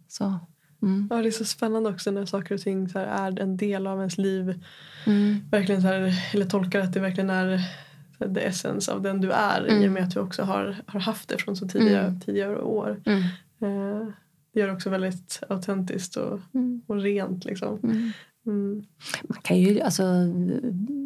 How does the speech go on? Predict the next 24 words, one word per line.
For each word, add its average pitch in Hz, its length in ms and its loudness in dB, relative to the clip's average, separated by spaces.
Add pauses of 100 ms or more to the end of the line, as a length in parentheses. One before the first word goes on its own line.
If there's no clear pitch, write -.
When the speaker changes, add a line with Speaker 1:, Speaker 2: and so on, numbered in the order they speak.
(140)
Speaker 1:
våra 180 320 2
sinnen, 190 640 2
vi 180 100 0
kan 185 180 2
ju 208 140 2
lära 208 480 4
oss 196 180 0
att 180 140 0
ut-, 151 260 2
alltså, 175 200 0
vi 165 120 2
kan 175 120 2
utveckla 202 560 2
våra 196 180 2
sinnen 160 360 2
och 160 60 2
lära 170 400 4
oss - 240 -2 (480)
saker - 480 0
eller 175 320 2
upptäcka - 840 2
igen, 202 680 2
att 165 140 2
återerövra. 175 1900 2